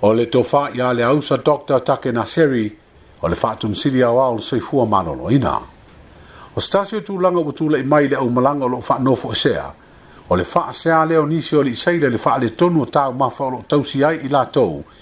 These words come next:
i no fuanga e pe o whale tali malo o loo whanofo e sea ai.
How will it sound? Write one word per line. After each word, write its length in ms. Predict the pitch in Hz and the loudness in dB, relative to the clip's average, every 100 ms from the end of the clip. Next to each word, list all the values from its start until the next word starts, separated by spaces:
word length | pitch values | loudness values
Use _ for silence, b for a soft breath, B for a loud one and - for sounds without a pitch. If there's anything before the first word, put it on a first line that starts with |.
| B B B | B B B
i 60 | 104 | 2
no 200 | 131 123 | 4 4
fuanga 340 | - 151 143 | 2 0 0
e 40 | 113 | -2
pe 180 | 143 | -4
o 80 | 117 | -4
whale 240 | - 120 110 | 0 -2 0
tali 200 | 131 123 | -2 0
malo 500 | 127 127 113 80 - B B B B | 0 0 -2 -4 -8 B B B B
o 60 | |
loo 180 | 143 143 | 2 2
whanofo 520 | - 113 127 117 - | 0 -2 -2 -2 -6
e 20 | - | -10
sea 260 | 82 87 | -4 -2
ai. 160 | 135 | -2